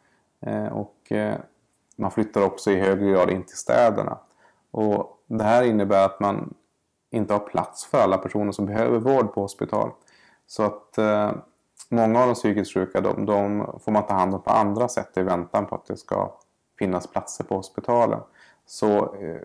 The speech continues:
Göteborgs stad ser till att personer med sinnessjuka, de, ja, de hamnar istället på, på fattighus kan man säga, på fattig- och försörjningsanläggningar. Man bygger en, en stor anläggning vid Drottningtorget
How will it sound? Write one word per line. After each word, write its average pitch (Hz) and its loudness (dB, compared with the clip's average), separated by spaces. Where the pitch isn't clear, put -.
Göteborgs 113 2
stad 123 4
ser - -2
till 101 2
att 95 -2
personer 98 -2
med 95 -4
sinnessjuka, 92 -4
de, 98 -2
ja, - 0
de 110 -2
hamnar 98 2
istället 92 -2
på, - -2
på 101 -8
fattighus 104 0
kan - -8
man - -8
säga, - -8
på 98 -4
fattig- 98 -2
och 90 -4
försörjningsanläggningar. 98 -2
Man 101 -4
bygger 98 0
en, 101 -2
en - -10
stor 107 4
anläggning 92 2
vid 87 0
Drottningtorget 95 -2